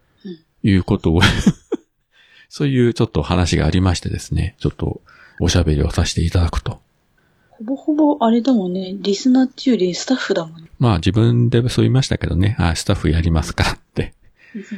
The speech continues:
Speaker 2: はい。あのー、まあ、おじまじょのまやさんからのお願いでですね。まあ、まやさんの相方のまゆえさんに、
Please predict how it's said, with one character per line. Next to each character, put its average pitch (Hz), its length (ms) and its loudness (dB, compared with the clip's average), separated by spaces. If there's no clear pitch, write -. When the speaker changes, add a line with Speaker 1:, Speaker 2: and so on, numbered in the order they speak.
Speaker 2:
は 85 200 -2
い。 - 120 -10
あ - 120 -2
の 76 540 0
ー、 - 20 -2
ま 90 100 0
あ、 76 40 2
お 87 80 2
じ 98 100 0
ま 85 100 2
じ 82 80 0
ょ 78 60 2
の 78 80 2
ま 87 180 2
や 76 60 0
さ 80 160 -4
ん 80 60 -6
か 82 100 -2
ら - 120 0
の - 160 -8
お 92 120 2
願 82 300 2
い 76 60 0
で - 80 -2
で 87 120 -4
す - 160 -10
ね。 - 200 -8
ま 98 140 0
あ、 85 40 2
ま 95 180 4
や 90 60 0
さ 82 140 -2
ん 78 60 -2
の 80 80 2
相 82 100 2
方 85 220 -2
の 78 100 2
ま 95 160 2
ゆ 82 160 2
え 73 60 0
さ 78 180 0
ん - 140 -2
に、 69 180 -2